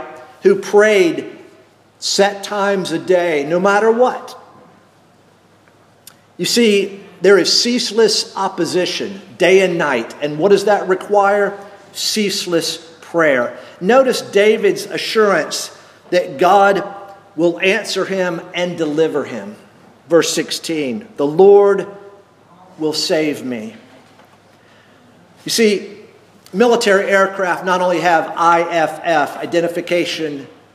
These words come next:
friend or foe, they also have countermeasures. They have flares. They have jamming systems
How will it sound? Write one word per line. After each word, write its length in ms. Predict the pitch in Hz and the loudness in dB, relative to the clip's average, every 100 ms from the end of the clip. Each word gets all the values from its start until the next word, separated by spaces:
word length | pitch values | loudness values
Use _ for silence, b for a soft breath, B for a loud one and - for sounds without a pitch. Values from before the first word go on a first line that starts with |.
| _ | _
friend 440 | - 185 170 165 151 156 | -2 2 2 2 -4 -6
or 120 | 139 | -6
foe, 500 | 131 - 170 147 135 | -6 -2 2 4 2
they 180 | 135 160 | 0 -2
also 400 | 165 190 185 175 | 0 0 0 -2
have 320 | 165 160 - | -2 -4 -6
countermeasures. 1300 | - - 175 165 151 135 131 127 101 92 92 - - - _ _ - _ _ _ | -12 -6 -4 -4 -4 -6 -4 -6 -8 -14 -14 -14 -14 -20 _ _ -20 _ _ _
They 120 | - 175 | -4 -2
have 200 | 165 - | -2 -4
flares. 1120 | - 202 190 196 170 107 92 - - - B B B | -10 -2 2 4 4 0 -6 -12 -12 -12 B B B
They 120 | 170 | 0
have 440 | 185 170 135 - 120 | 2 2 -2 -14 -12
jamming 760 | 127 170 190 190 180 156 135 117 | -4 0 2 0 -2 -4 -6 -6
systems 840 | - 156 - 120 - - - | -6 -6 -8 -14 -18 -18 -16